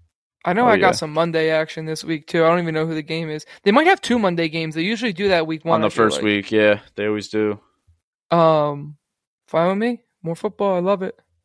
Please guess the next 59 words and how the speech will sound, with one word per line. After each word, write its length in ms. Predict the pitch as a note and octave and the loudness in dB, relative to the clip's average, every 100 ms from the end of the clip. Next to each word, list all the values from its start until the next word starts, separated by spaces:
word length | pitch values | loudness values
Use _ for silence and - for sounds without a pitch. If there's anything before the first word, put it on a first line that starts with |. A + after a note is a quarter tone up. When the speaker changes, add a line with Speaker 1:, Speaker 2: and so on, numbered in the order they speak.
| _ | _
Speaker 2:
Facts. 320 | - D3 - D#3+ | -4 -4 -2 2
Speaker 1:
I 40 | |
Speaker 2:
Fire 60 | F3+ | 2
Speaker 1:
actually 160 | C3+ | 2
Speaker 2:
me 40 | F#3+ | 4
Speaker 1:
have 140 | F3 D#3+ | 2 2
Speaker 2:
up. 80 | - | -2
Speaker 1:
a, 40 | E3+ | 2
I 80 | F#3 | 2
actually 180 | F3+ F3 | 4 2
have 100 | D#3+ | 2
a 60 | |
work 240 | D#3 F#3+ G3 | 0 0 0
event 280 | E3+ E3 | -2 -2
tomorrow, 280 | E3+ D#3+ D#3+ | -2 0 2
so 120 | D#3+ | 0
you 60 | E3+ | 0
know 120 | F3 | 2
I'm 100 | E3+ | 0
dipping. 460 | E3+ F3+ E3+ D#3+ D#3+ E3 | 0 -2 -2 -6 -10 -12
It's 140 | - | -10
supposed 240 | - F#3+ | 0 0
to 40 | D#3+ | 0
be 80 | F3 | -4
six 280 | - F#3 | -4 -4
to 80 | - | 0
nine. 240 | F3+ F3 E3+ | 4 4 4
I'm 80 | |
leaving 180 | F3+ F3 | 0 0
at 120 | F3 | 0
eight 180 | F3+ F3 | 0 -2
so 100 | - | -4
I 60 | E3+ | -4
can 80 | E3 | -2
get 120 | E3+ | -2
home 140 | F3 | -2
for 80 | F3 | -2
that 140 | E3+ | -2
eight 120 | E3+ E3+ | -2 -4
thirty 200 | E3+ E3+ | -6 -4
kickoff. 420 | F3+ E3+ D#3+ - _ _ _ _ | -6 -2 -4 -4 _ _ _ _
Speaker 2:
As 140 | G#2+ G2 | -8 -8
you 60 | G2+ | -6
should. 360 | A#2 A#2+ C#3 _ - | -2 -2 -2 _ 0
Got 200 | A#2+ A#2 | 2 2
to. 120 | E2+ | 0
It's 160 | F2+ - | -10 -14
the 60 | |
first 240 | G#2 A2 - | -8 -8 -6
fucking 240 | A2 A#2 | -6 -6
game 160 | A2+ G#2+ | -10 -10
of 40 | |
the 60 | G#2 | -8
year. 140 | A2+ | -6
I 40 | G2 | -6
don't 120 | A2+ | -8
care 140 | G#2+ | -10
who's 160 | A2 G#2 | -10 -12
playing. 300 | G2 F2+ F2+ | -12 -12 -14